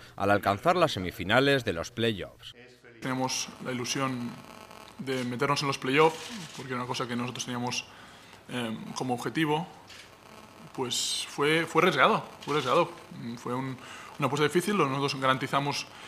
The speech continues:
Speaker 2: que llegaríamos y una vez, pues, conseguimos eso, siempre, pues, tuvimos hambre, em, quisimos más, nunca nos dimos por conform-,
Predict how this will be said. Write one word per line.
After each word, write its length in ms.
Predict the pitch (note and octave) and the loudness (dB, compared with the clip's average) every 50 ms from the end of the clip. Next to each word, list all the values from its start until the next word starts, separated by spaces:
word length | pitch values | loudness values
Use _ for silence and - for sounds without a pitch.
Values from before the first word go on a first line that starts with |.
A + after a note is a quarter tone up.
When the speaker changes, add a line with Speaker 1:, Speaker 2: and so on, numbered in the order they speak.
| - - - - | -16 -14 -8 -4
Speaker 2:
que 80 | D3+ | 0
llegaríamos 580 | D3 C#3+ D3 D3+ E3 F3 F#3 G3+ G#3 G3+ - - - | 2 4 6 6 6 6 6 6 4 2 0 -2 -4
y 100 | D3+ C#3 | -4 -2
una 160 | C#3 C#3+ C#3+ | 0 2 4
vez, 240 | C#3+ C#3+ C#3+ - - | 6 6 4 4 2
pues, 360 | - C#3+ C3+ - - - - - - - - - - - - - - - - | 0 0 2 2 2 0 0 -2 -6 -20 -20 -20 -20 -20 -20 -20 -20 -10 -6
conseguimos 400 | D#3 D3+ - D#3+ D3+ D3+ D3 D#3+ | -4 -2 0 0 0 2 2 2
eso, 160 | D#3 F3+ E3+ | 4 4 4
siempre, 400 | - D3+ D3 C3+ D3+ D3+ D3 C3+ | 2 2 0 0 0 0 0 -2
pues, 200 | - C#3 B2+ - - | -2 -2 -2 -2 -2
tuvimos 320 | C3+ C3 C#3+ D3+ C#3+ - | -2 -2 -2 0 2 4
hambre, 280 | D#3 D#3+ F3 F#3 G#3+ C4+ - - - - - - - - - - - - - - | 4 4 4 4 0 0 -6 -12 -18 -20 -20 -18 -16 -16 -16 -16 -18 -16 -8 -4
em, 420 | - C3 B2+ B2 A#2+ A#2+ A#2 A#2 - - - | 0 2 2 2 2 0 -2 -4 -8 -10 -12
quisimos 540 | - - C#3+ - - D#3+ D#3+ D3+ C#3+ - - | -8 -4 -2 -2 0 0 0 0 0 0 2
más, 480 | C3+ C3+ D3+ F3+ G#3 A3 - - - - - - - | 6 8 10 10 8 6 2 -2 -2 -4 -8 -10 -8
nunca 280 | D3+ C#3+ C#3+ - D3+ | -6 -6 -4 -2 0
nos 160 | C#3+ C#3 C3 | 0 0 0
dimos 200 | - D3 C#3+ C3+ | -2 -2 -4 -4
por 100 | - C#3 | -4 -4
conform-, 340 | C3 C#3+ - - D3+ D3+ D3+ | -4 -4 -4 -2 -2 -2 -4